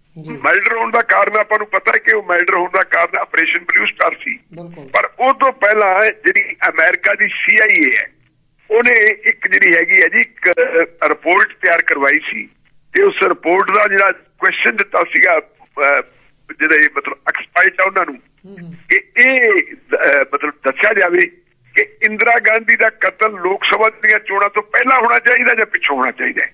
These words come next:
Speaker 1: ਜੀ।
Speaker 2: ਇੰਦਰਾ ਗਾਂਧੀ ਮਰਨੀ ਪਹਿਲਾਂ ਚਾਹੀਦੀ ਹੈ ਜਾਂ ਪਿੱਛੋਂ ਚਾਹੀਦੀ ਹੈ? ਚਲੋ ਰਿਪੋਰਟ ਉਹ ਤਿਆਰ ਹੋ ਗਈ, ਬਾਅਦ ਦੇ ਵਿੱਚ ਸੀ ਆਈ ਏ ਦੀ ਉਹ ਚੀਜ਼ ਲੀਕ ਹੋ ਗਈ ਸੀ।
Speaker 1: ਹੂੰ, ਹੂੰ।
Speaker 2: ਔਰ ਤੁਹਾਨੂੰ ਪਤਾ ਕਿ ਫਿਰ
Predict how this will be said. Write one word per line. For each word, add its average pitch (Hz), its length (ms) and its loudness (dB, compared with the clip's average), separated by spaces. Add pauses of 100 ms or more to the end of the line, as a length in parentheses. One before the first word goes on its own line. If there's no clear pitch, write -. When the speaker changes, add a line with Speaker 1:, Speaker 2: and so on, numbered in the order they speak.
(140)
Speaker 1:
ਜੀ। 160 260 -12 (520)
Speaker 2:
ਇੰਦਰਾ 226 240 0
ਗਾਂਧੀ 247 300 2
ਮਰਨੀ 202 440 -2
ਪਹਿਲਾਂ 269 320 0
ਚਾਹੀਦੀ 277 320 2
ਹੈ 262 60 4
ਜਾਂ 240 120 2
ਪਿੱਛੋਂ - 280 -2
ਚਾਹੀਦੀ 151 440 -2
ਹੈ? - 60 -8 (340)
ਚਲੋ 165 180 2
ਰਿਪੋਰਟ 196 420 0
ਉਹ 226 160 2
ਤਿਆਰ 196 280 0
ਹੋ 202 60 -4
ਗਈ, 226 140 -4
ਬਾਅਦ 220 180 2
ਦੇ 233 80 0
ਵਿੱਚ 226 220 -4
ਸੀ 208 200 2
ਆਈ 214 180 0
ਏ 233 40 0
ਦੀ 240 80 2
ਉਹ 247 60 0
ਚੀਜ਼ 240 260 -2
ਲੀਕ 220 300 2
ਹੋ 233 100 0
ਗਈ 294 100 -10
ਸੀ। - 220 -12 (160)
Speaker 1:
ਹੂੰ, 175 100 -16
ਹੂੰ। 160 340 -18
Speaker 2:
ਔਰ 190 80 -2
ਤੁਹਾਨੂੰ 202 360 -2
ਪਤਾ 214 220 2
ਕਿ 247 100 2
ਫਿਰ 233 120 -2